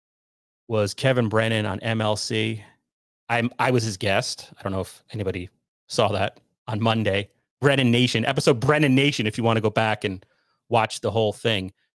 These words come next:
But Brennan talked about his father's last words. And I guess for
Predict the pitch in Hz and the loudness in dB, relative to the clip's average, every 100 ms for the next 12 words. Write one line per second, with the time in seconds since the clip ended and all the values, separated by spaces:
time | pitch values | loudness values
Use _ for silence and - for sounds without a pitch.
0 | _ _ 123 110 139 190 208 156 143 143 | _ _ -2 0 0 2 0 0 2 2
1 | - 127 117 107 104 - _ _ _ _ | 2 -2 0 2 0 -2 _ _ _ _
2 | _ 123 - - 113 120 127 123 104 110 | _ -4 -4 0 2 4 2 0 0 0
3 | 107 101 104 107 120 143 156 - - _ | 0 -4 -2 0 2 0 -2 -10 -12 _
4 | _ _ - 127 131 165 - 139 123 | _ _ -4 -2 0 0 4 4 4